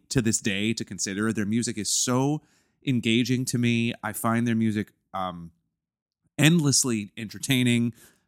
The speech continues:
very frequently, um, quite intellectually stimulating. I even saw Salt-N-Pepa earlier this year. We're recording this in twenty twenty-two, and I saw them in this year of our Lord on the mixtape tour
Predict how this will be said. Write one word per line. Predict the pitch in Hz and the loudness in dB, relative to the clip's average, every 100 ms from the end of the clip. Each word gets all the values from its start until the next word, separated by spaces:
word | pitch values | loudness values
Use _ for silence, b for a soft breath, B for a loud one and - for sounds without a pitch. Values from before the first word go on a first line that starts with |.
| - | 0
very | 139 143 | 4 4
frequently, | 131 135 131 123 110 104 98 | 2 0 -2 -4 -2 -2 -4
um, | - 98 87 80 _ | -6 -6 -8 -14 _
quite | 113 107 - | -2 -2 -2
intellectually | 113 104 101 120 - 123 | -6 -4 -2 0 2 4
stimulating. | 120 - 123 123 117 117 113 113 b b b b | 4 4 4 4 6 4 4 0 b b b b
I | 143 | 2
even | 131 123 107 | 2 0 0
saw | - - 131 165 | 0 2 2 2
Salt-N-Pepa | 185 190 185 151 165 165 165 165 - | 2 2 0 2 2 4 2 2 2
earlier | 127 156 151 139 | 4 4 4 4
this | 120 127 - | 2 0 0
year. | 120 135 139 | 0 0 0
We're | 110 | -2
recording | 98 - 117 117 | -4 0 2 2
this | 117 - | 2 2
in | 101 95 | 0 -2
twenty | - 120 113 113 | -2 0 2 2
twenty-two, | - 101 98 - 127 135 151 | -2 -4 -4 -2 0 2 0
and | 107 | 0
I | 92 | -2
saw | - 101 | 0 0
them | 107 101 | -2 -2
in | 98 | -2
this | 98 98 | -4 -4
year | 104 107 | -2 -2
of | 101 | -2
our | 101 | -4
Lord | 98 107 110 - | -2 -2 -2 -2
on | 101 95 92 | -4 -6 -8
the | 92 | -8
mixtape | 101 135 - 151 143 | -6 -6 -6 -6 -8
tour | - 151 147 135 139 | -8 -6 -4 -2 -4